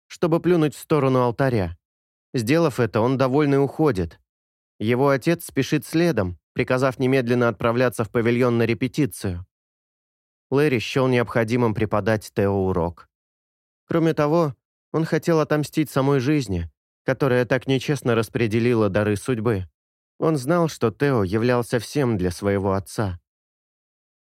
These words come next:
Священник вышел в лес, чтобы успокоиться. Ноги привели его к холму в синих анемонах. Он сказал мне, что представил себе в тот момент Голгофу.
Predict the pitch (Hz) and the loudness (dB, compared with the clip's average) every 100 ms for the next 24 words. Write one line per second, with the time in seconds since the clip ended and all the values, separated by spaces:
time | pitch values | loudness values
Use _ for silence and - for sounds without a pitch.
0 | _ - 131 156 - 185 165 123 143 147 | _ -12 -2 -2 2 2 2 2 -2 0
1 | 139 123 131 147 - - 117 120 107 127 | 0 2 0 0 -6 -4 0 0 -2 -4
2 | 117 147 135 98 - 95 90 _ _ _ | -2 0 0 -2 -6 -10 -10 _ _ _
3 | 143 165 135 110 120 123 151 170 139 - | -2 0 0 -2 0 0 2 4 2 -2
4 | - 143 135 160 123 156 151 131 113 101 | -2 0 2 0 0 0 0 0 0 0
5 | 110 113 101 - _ _ _ _ _ 151 | 2 0 -2 -4 _ _ _ _ _ -4
6 | 160 - 165 185 160 127 104 95 - 135 | -2 0 2 2 4 2 2 -2 0 -2
7 | 95 135 - 151 143 135 - 135 - 135 | 0 -4 -2 0 2 2 0 -2 0 -2
8 | 139 131 131 123 127 135 135 143 - 78 | 0 0 0 0 0 0 0 -2 -2 -8